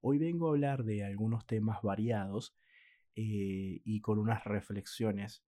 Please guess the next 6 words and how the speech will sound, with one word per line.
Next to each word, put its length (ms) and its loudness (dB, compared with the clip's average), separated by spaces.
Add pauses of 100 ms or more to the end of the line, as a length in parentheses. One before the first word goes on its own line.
(340)
porque 460 -4
creo 320 -2
que 360 -4 (1120)
en 160 2
mi 100 2
audiencia 680 0